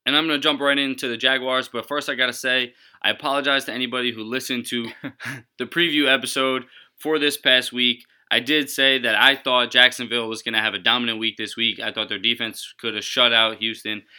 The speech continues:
and I was very surprised by this outcome. Not because I thought Houston was a bad team. I did go on record to say I'm not, I'm not, not a fan of Houston. I like Houston, actually. I think they're a good team. But I just thought Jacksonville would bounce back after a disappointing showing against the Cowboys,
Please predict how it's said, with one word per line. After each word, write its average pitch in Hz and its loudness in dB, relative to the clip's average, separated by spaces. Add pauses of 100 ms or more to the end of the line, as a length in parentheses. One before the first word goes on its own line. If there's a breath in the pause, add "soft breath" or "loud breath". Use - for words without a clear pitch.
(120 soft breath)
and 127 2
I 139 6
was 131 -4 (140)
very 147 4
surprised 120 0
by 107 0
this 104 -4
outcome. 117 0 (340 soft breath)
Not 160 4
because 160 -2
I 147 2
thought 139 0
Houston 135 -2
was 127 -6
a 123 -10
bad 123 2
team. 135 -2
I 110 0
did 127 -2
go 127 -2
on 120 0
record 120 0
to 104 -10
say 127 2
I'm 107 0
not, 113 0
I'm 117 -6
not, 120 2
not 113 -2
a - -20
fan 113 -2
of 98 -10
Houston. 120 -8
I 98 -2
like 113 -2
Houston, 123 -6
actually. 98 -6
I 98 -8
think 110 -8
they're 104 -8
a 98 -10
good 104 -10
team. 117 -6 (280 soft breath)
But 113 2
I 127 8
just 131 -4
thought 120 0
Jacksonville 120 0
would 107 -6
bounce 117 -2
back 110 -2
after 101 -4 (200 soft breath)
a - -10
disappointing 117 -6
showing 107 -4 (280 soft breath)
against 107 -4
the 101 -10
Cowboys, 98 0